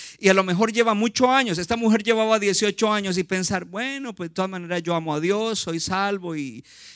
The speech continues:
sigo atado con eso. A lo mejor pues la voluntad de Dios que yo siga así". No es la voluntad de Dios, la voluntad de Dios es desatarte, hermano. La voluntad de Dios es desatarte, hermana.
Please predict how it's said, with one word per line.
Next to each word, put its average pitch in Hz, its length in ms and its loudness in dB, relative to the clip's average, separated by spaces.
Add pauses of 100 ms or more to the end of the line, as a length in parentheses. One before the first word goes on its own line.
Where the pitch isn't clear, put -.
sigo 190 320 -2
atado 180 420 4
con 160 200 -4
eso. 196 400 -4
A 170 60 -4
lo 156 100 -6
mejor 165 360 -4
pues 220 160 0
la 214 80 0
voluntad 185 460 -2
de 185 160 0
Dios 185 260 0
que 180 140 -2
yo 175 100 0
siga 175 200 -2
así". 170 160 -2
No 156 180 6
es 196 60 2
la 208 80 6
voluntad 170 420 2
de 175 100 -2
Dios, 175 240 8
la 156 60 4
voluntad 143 480 4
de 165 100 4
Dios 160 280 6
es 156 100 4
desatarte, 143 680 4
hermano. 127 400 6
La 123 100 4
voluntad 139 420 6
de 170 100 4
Dios 160 240 6
es 165 100 2
desatarte, 160 680 4
hermana. 143 500 4